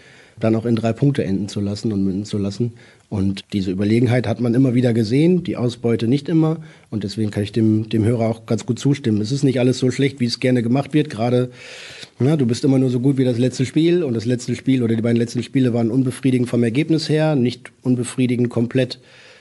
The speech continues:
vom Auftreten her. Und das Wie, glaub ich, stimmt seit vier, fünf Wochen wieder, wie die Mannschaft spielt, wie sie möchte. Jetzt muss sie nur noch diese Fehler abstellen, dann wird's auch mit der, äh, mit den Punkten besser klappen und mit den Siegen. Und dann, ja,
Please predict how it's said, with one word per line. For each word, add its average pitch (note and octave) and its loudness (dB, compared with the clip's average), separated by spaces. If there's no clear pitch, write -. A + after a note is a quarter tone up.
vom - -2
Auftreten D#3 0
her. D3+ 0
Und A2 -8
das G2+ -4
Wie, D3+ 2
glaub C3 2
ich, A#2 -2
stimmt G3 -2
seit E3 0
vier, - -2
fünf D#3+ 0
Wochen D#3+ 0
wieder, E3+ 2
wie C3 -2
die D#3 2
Mannschaft D3+ 0
spielt, D3+ 0
wie C3 0
sie D3 -2
möchte. C#3+ 0
Jetzt A#2 -8
muss B2 0
sie C3 2
nur B2 4
noch A#2 0
diese A2 -2
Fehler B2+ 2
abstellen, A#2+ 0
dann A2+ -2
wird's G2+ -6
auch G2+ -4
mit G#2+ 0
der, G#2 -4
äh, G#2+ 0
mit A2 0
den A2 2
Punkten A2+ 0
besser G2+ 0
klappen G#2 -2
und A#2 4
mit A2 2
den A2 2
Siegen. A#2 4
Und F#2 -2
dann, G2 -2
ja, A#2 -4